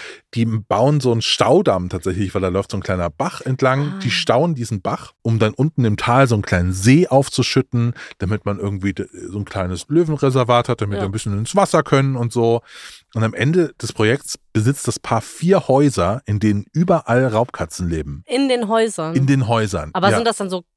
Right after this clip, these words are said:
Speaker 2: Stallhäuser? Oder
Speaker 1: Nee,
Speaker 2: so?
Speaker 1: das sind einfach, stell dir vor, bei dir zu Hause wäre ein Löwe.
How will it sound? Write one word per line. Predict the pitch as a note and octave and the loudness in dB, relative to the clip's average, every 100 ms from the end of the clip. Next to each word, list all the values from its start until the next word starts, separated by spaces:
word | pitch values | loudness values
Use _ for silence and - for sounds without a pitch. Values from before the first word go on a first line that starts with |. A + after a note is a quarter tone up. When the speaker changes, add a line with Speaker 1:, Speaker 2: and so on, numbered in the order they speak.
| - | -16
Speaker 2:
Stallhäuser? | - - F3+ A3 C4 B3+ A#3 B3 C4 C4 D4 | -12 -2 0 2 0 -4 -2 0 0 -2 -2
Oder | G#3+ C3 | 0 0
Speaker 1:
Nee, | B2+ | 0
Speaker 2:
so? | - | -2
Speaker 1:
das | A2 A2+ | -6 -4
sind | C3+ | -2
einfach, | B2 D3 E3+ D3 - - _ _ _ _ _ | 0 2 2 0 -4 -20 _ _ _ _ _
stell | - D3 | 0 2
dir | |
vor, | C#3+ D#3 | 4 2
bei | D3+ | 2
dir | D#3 | 0
zu | C#3+ | 0
Hause | C#3 C#3+ C3 | 2 2 0
wäre | |
ein | A#2+ | -2
Löwe. | A2 F#2 D2+ | -2 -4 -8